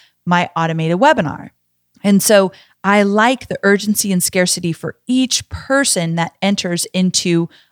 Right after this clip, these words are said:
a webinar with me. They get to watch the webinar. They get all my promo emails. There's a deadline for the bonuses expiring. Well, that's something that Deadline Funnel will do for you.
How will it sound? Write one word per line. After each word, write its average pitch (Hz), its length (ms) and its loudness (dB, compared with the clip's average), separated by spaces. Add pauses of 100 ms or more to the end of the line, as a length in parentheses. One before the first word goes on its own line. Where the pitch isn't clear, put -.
a 190 100 6
webinar 220 460 2
with 170 140 -2
me. 180 140 -2
They 160 120 -2
get 151 140 -6
to 156 100 -4
watch 151 300 -2
the 160 80 -4
webinar. 226 440 2
They 185 120 -4
get 156 140 -2
all 151 100 0
my 143 140 -2
promo 220 460 0
emails. 196 380 -2 (240)
There's 180 160 -2
a 185 80 2
deadline 175 480 0
for 170 160 -4
the 165 80 0
bonuses 156 540 -4
expiring. 147 640 -2 (460)
Well, 220 120 4
that's 254 380 0
something 202 480 2
that 180 340 -2
Deadline 214 540 0
Funnel 156 500 -2
will 170 160 2
do 160 180 0
for 165 140 -6
you. 160 460 0